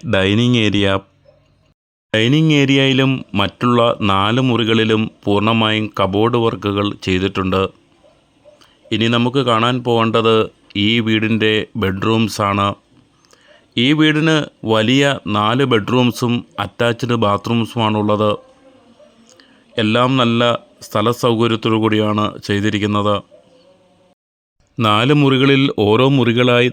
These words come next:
നമുക്ക് കയറി കാണാം. എല്ലാ മുറികളിലും എ സിയുടെ കണക്ഷൻ കൊടുത്തിട്ടുമുണ്ട്. ഉടമസ്ഥനും കുടുംബവുമാണ് ഈ വീട്ടിലിപ്പോൾ താമസിക്കുന്നത്. അതുകൊണ്ട് തന്നെ ഏറ്റവും നല്ല ബ്രാൻഡഡ്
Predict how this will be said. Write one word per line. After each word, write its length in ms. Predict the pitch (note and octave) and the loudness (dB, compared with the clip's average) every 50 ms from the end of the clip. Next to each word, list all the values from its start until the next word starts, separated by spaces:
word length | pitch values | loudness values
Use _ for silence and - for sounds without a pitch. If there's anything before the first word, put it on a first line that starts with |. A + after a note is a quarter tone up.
| - A2+ | -2 -4
നമുക്ക് 280 | G2+ G2+ G#2+ G#2 A2+ A2 G2 | -2 -2 -2 -2 -2 -2 0
കയറി 280 | G#2+ G#2 G#2 G#2+ A2+ G2+ - | 0 0 0 0 -2 -2 0
കാണാം. 320 | G#2 G2+ G#2 G#2 G#2 G#2+ G#2+ - _ _ _ _ _ _ _ _ _ | -2 0 0 0 -2 -2 -4 -6 _ _ _ _ _ _ _ _ _
എല്ലാ 320 | A#2+ A2+ A2+ A#2+ C3 D3 D#3+ F3 E3+ | 0 2 2 4 4 4 4 4 4
മുറികളിലും 540 | D#3+ D3+ C#3+ C#3 C3+ D3 C#3+ C#3 C3+ C#3 C#3 C#3+ - - _ - A2+ A2+ | 4 4 4 4 4 4 4 4 4 2 2 0 -4 -6 _ -2 0 2
എ 20 | A#2 B2 B2 - | 2 0 0 0
സിയുടെ 240 | - D3+ D3+ D#3 D3+ - | -2 0 0 0 0 0
കണക്ഷൻ 360 | C3 A#2+ B2 A#2 - C3 B2 B2 A#2 - | 0 0 0 0 -2 -2 -2 -2 -2 0
കൊടുത്തിട്ടുമുണ്ട്. 720 | A2+ A2 A2 - - A#2+ G#2+ B2+ A#2 A#2 A2+ G#2+ G#2+ A2 A2 A2 - _ _ _ - _ _ _ _ _ _ _ _ _ _ _ _ _ _ _ _ _ _ _ _ _ _ _ _ _ _ _ _ _ _ _ _ B2 | 0 0 0 0 -2 -2 -2 0 0 0 0 2 2 2 2 0 -2 _ _ _ -20 _ _ _ _ _ _ _ _ _ _ _ _ _ _ _ _ _ _ _ _ _ _ _ _ _ _ _ _ _ _ _ _ 0
ഉടമസ്ഥനും 600 | A2+ A2+ C#3 C#3+ D3 D3 - - E3 D3+ D#3 D#3 D#3 C#3+ - | 2 2 2 2 2 0 0 0 0 2 2 0 0 0 0
കുടുംബവുമാണ് 800 | C3 A2+ A#2+ A#2+ B2+ B2+ C3+ C#3 C3+ C3+ B2+ B2 A#2+ A#2+ A#2+ A#2+ A#2 - - - G#2 | 0 2 2 2 2 2 4 4 4 4 2 2 2 2 2 2 0 -2 -2 -2 0
ഈ 20 | A2 A2+ A2 | 0 2 2
വീട്ടിലിപ്പോൾ 520 | A2+ A2 G#2 A2 A2 A2 G#2+ - A2 A2 G#2 F#2+ - G#2+ | 0 -2 -2 -2 -4 -4 -2 0 0 0 0 0 -2 0
താമസിക്കുന്നത്. 800 | G#2 G2+ G2+ G#2+ G#2 - - G#2+ F2+ G#2+ G2+ G#2 G2+ G2+ G2+ G2+ G2+ - _ - - - - _ _ _ - | 0 0 0 -2 -2 -4 -4 -4 -2 -2 -2 0 0 0 0 -2 -2 -6 _ -20 -20 -20 -20 _ _ _ -4
അതുകൊണ്ട് 380 | G2+ F#2+ A2 G#2+ A2+ A#2 A#2+ B2+ A#2+ A#2 | -2 -2 0 0 0 0 0 0 0 0
തന്നെ 240 | A2+ A2+ A2+ A2+ A2+ G#2 - A#2 G#2+ | 0 0 0 -2 -2 -4 -4 -4 -4
ഏറ്റവും 340 | G2+ - - C#3+ C#3+ D3 D3 C#3+ | -4 -2 0 2 2 2 2 2
നല്ല 260 | C3+ C3 C3 C3+ C3 C3 A#2+ G2+ | 0 0 2 2 0 0 0 0
ബ്രാൻഡഡ് 500 | A2+ A2 G#2+ A2+ A#2+ A#2+ C3 B2+ B2+ A#2+ | 0 0 0 0 0 0 0 -2 -2 -6